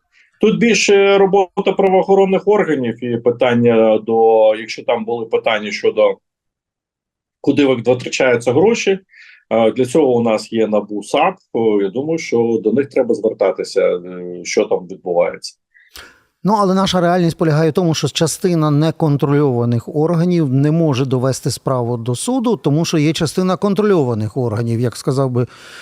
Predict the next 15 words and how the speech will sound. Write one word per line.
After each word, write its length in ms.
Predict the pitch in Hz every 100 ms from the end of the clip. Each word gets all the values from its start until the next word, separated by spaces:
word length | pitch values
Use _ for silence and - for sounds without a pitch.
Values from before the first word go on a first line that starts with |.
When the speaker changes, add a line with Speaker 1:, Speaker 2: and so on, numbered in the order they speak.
| - -
Speaker 2:
е, 40 | 135 131 131 123
в, 440 | 113 110 135 135 - -
один 380 | 165 139 143 135
татаро 480 | 156 135 139 127
нашого 400 | 123 120 - 123
часу. 400 | 113 123 87 - - -
І 580 | 135 131 139 139 127 120
таким 300 | 139 208 214
чином 400 | - 247 220 196
воно 180 | 190 214
якось 340 | 196 208 -
так 140 | 196
все 360 | - - 190 185 - - - - _
в 100 | -
тупіку. 580 | 180 156 214 135 127